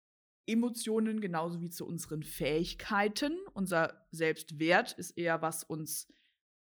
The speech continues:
in den weichen Faktoren und in der Bewertung inneliegendes. Das Selbstvertrauen fokussiert damit wieder sehr stark die Fähigkeiten und die Selbstwirksamkeit ist eigentlich ein erfahrungslernendes Mittel zum Zweck,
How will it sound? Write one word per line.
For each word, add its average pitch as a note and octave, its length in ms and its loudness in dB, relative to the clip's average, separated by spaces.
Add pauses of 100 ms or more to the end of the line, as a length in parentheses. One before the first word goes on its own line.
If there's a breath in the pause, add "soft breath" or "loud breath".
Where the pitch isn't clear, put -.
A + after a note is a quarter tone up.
(180)
in F3+ 140 2
den D#3+ 240 0
weichen F3+ 360 2
Faktoren G#3 680 0
und F3 120 -4
in F3 100 0
der D#3 120 0
Bewertung D#3 760 0
inneliegendes. C4+ 1040 0
Das - 180 -6
Selbstvertrauen F3 960 2
fokussiert G3 480 -2
damit F3 240 -4
wieder F3 180 0
sehr E3 240 -2
stark D#3+ 300 -2
die D#3+ 100 -8
Fähigkeiten A3+ 800 2
und F#3 240 -2 (320 loud breath)
die F#3+ 60 -6
Selbstwirksamkeit A3+ 1040 4
ist - 140 -8
eigentlich F#3 340 -2
ein E3 280 -2 (520 loud breath)
erfahrungslernendes G3+ 1500 2
Mittel A#3 380 2
zum F3 240 -4
Zweck, - 420 0